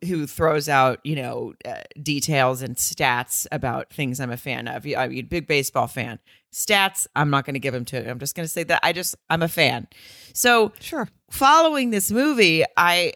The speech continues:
Speaker 1: I felt more confused about my fandom 'cause I was like, I do,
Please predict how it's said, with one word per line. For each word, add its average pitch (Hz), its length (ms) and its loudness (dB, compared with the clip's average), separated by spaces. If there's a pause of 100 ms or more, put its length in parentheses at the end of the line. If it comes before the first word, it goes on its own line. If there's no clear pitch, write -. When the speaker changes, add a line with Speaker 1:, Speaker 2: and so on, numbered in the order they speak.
Speaker 1:
I 175 160 2
felt 190 640 2
more 202 300 0
confused 156 680 -2
about 143 240 0
my 135 100 -2
fandom 131 480 -2
'cause 156 140 -6
I 147 100 2
was 151 160 -4
like, 139 400 0
I 160 200 4 (400)
do, 190 140 -6